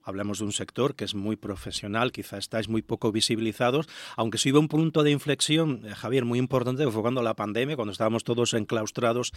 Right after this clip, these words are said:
en casa y los transportistas fuisteis casi como la sangre que mantuvo vivo el país, eh, junto con los profesionales de la sanidad.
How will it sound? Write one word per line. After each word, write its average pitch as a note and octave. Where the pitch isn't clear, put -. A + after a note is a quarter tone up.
en A#2+
casa B2+
y D#3
los B2+
transportistas A#2
fuisteis -
casi C3+
como B2+
la G#2+
sangre C3
que B2
mantuvo B2+
vivo C3+
el B2+
país, B2+
eh, G#2
junto A2+
con -
los A2
profesionales A2+
de A2
la A2
sanidad. G#2